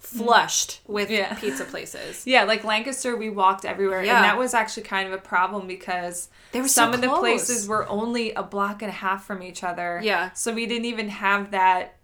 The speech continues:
Speaker 1: like, downtime of walking.
Speaker 2: Digestion.
Speaker 1: There were a couple places where we had to walk more like a mile.
Speaker 2: Yeah.
Speaker 1: That's kind of, like, half a mile is, like, probably a sweet spot
Speaker 2: Yeah.
Speaker 1: between places.
Speaker 2: But
Speaker 1: Um,
Speaker 2: honestly, ten,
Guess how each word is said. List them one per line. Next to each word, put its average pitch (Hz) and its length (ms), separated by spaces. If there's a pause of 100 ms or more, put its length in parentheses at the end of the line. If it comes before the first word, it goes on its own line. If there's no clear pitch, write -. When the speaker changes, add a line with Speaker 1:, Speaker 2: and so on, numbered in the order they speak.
Speaker 1:
like, 185 240
downtime 190 800
of 175 320
walking. 208 320
Speaker 2:
Digestion. 185 600
Speaker 1:
There 349 140
were 381 120
a - 120
couple 294 320
places 208 420
where 196 120
we 196 100
had 196 220
to 190 60
walk 180 500
more 185 200
like 175 160
a 180 60
mile. 170 640
Speaker 2:
Yeah. 185 340
Speaker 1:
That's 247 240
kind 277 240
of, 233 80
like, 214 220
half 294 340
a 285 60
mile 214 320
is, 202 100
like, 175 240
probably 165 280
a - 20
sweet - 280
spot - 360
Speaker 2:
Yeah. 175 300
Speaker 1:
between 185 360
places. - 600 (440)
Speaker 2:
But 247 140
Speaker 1:
Um, 190 120
Speaker 2:
honestly, 269 380
ten, 233 480